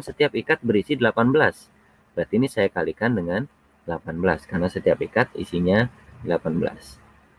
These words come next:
Nah, hasilnya itu berapa? <clears throat> Eh, di operasi ini yang kita kerjakan terlebih dahulu adalah operasi perkalian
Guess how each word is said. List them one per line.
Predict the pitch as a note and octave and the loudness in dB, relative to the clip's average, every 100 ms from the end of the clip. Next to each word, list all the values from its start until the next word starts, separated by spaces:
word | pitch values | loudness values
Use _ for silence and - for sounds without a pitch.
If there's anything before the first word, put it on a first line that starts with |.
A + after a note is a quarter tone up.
| _ | _
Nah, | F#2+ F#2+ D#2 - _ - | 2 2 2 -4 _ 0
hasilnya | F2+ - G2+ G#2+ G#2+ | 0 4 6 6 6
itu | A2 E3 | 4 4
berapa? | C#3+ D3 A#2 A#2 B2+ B2+ _ _ _ _ | 6 6 6 4 4 0 _ _ _ _
<clears throat> | - - - _ _ _ _ _ _ _ _ _ _ _ _ _ _ _ _ _ _ _ _ - - - | -4 -4 -6 _ _ _ _ _ _ _ _ _ _ _ _ _ _ _ _ _ _ _ _ -20 -16 -4
Eh, | G2+ F#2+ F#2+ F#2 F2+ - | 2 4 4 4 2 4
di | C3 | 6
operasi | C#3 D3+ D3+ C#3+ | 6 6 2 2
ini | F#3 D#3+ G#2 | 2 4 4
yang | G#2 A2+ | 4 2
kita | - A#2+ | 0 -2
kerjakan | A#2+ G#2+ G#2+ A2+ | -2 -2 0 0
terlebih | A2 A2 G2+ A2 | 0 0 0 0
dahulu | G2+ G2 A2 C#3+ | 2 2 2 2
adalah | G#2+ G2+ G2+ | 2 2 2
operasi | - F2+ - B2 | 0 -4 -4 -6
perkalian | - G2 - F2+ E2 F2+ | -4 -6 -4 -6 -4 -6